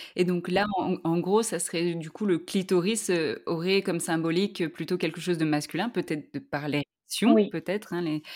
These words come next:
Speaker 1: euh, ça c'est que des
Speaker 2: Exactement.
Speaker 1: hypothèses, hein, peut-être, mais ok, donc qui,
Speaker 2: Oui.
Speaker 1: qu'il faudrait ôter pour être, euh, quoi, complètement femme ou complètement homme ?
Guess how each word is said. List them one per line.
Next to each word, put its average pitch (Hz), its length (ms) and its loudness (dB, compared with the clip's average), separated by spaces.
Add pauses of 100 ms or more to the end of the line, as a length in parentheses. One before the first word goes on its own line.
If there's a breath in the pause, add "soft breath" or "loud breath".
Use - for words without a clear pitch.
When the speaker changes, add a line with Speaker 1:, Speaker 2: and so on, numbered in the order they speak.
(380 loud breath)
Speaker 1:
euh, 131 100 -8 (140)
ça 214 160 4
c'est 180 100 2
que - 80 10
des - 60 8
Speaker 2:
Exactement. 185 300 2
Speaker 1:
hypothèses, 185 380 -2
hein, 185 140 -4
peut-être, 185 320 -6
mais 165 240 0
ok, 160 320 -4
donc 156 160 -2
qui, - 220 0
Speaker 2:
Oui. 214 100 6
Speaker 1:
qu'il 156 140 -4
faudrait 165 420 -2
ôter 160 420 -4 (260)
pour 170 180 2
être, 180 240 4
euh, 160 240 0
quoi, 165 180 6
complètement 180 680 4
femme 190 440 4
ou 180 60 0
complètement 165 560 0
homme ? 254 340 0